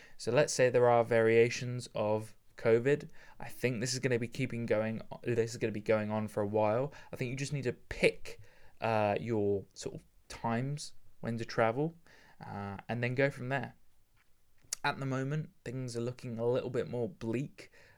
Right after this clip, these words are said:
uh, than when we were in the summer and things, but that, that seems to be the common thing. It hits summer, we have a beautiful time where there's very low covid, and then we move on to, uh, winter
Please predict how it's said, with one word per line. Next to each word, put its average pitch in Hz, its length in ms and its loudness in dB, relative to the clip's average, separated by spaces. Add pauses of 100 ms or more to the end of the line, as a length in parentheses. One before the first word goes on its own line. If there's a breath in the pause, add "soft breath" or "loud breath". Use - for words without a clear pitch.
uh, 104 200 -4
than 104 240 -4
when 104 160 -4
we 107 80 -6
were 104 100 -4
in 101 80 -6
the 104 80 -8
summer 131 500 -2
and 107 160 -4
things, 113 440 -6 (180 loud breath)
but - 80 -10
that, 147 240 -10
that 151 160 -4
seems 160 240 2
to 147 80 -4
be 143 80 0
the 139 100 -2
common 139 360 0
thing. 113 320 -2 (1160 loud breath)
It 113 120 -4
hits - 420 -2 (260)
summer, 123 480 0 (720)
we 113 80 -4
have 117 220 0
a 104 40 -2
beautiful 131 680 2
time 131 640 0 (100)
where 110 160 -4
there's 104 240 -4 (140)
very 123 440 4
low 120 360 6 (260)
covid, 123 480 2 (320 loud breath)
and 107 100 -8
then 113 100 -2
we 113 100 0
move 117 280 -4
on 107 280 -2
to, 104 420 -2 (480 soft breath)
uh, 101 180 0
winter 107 520 -2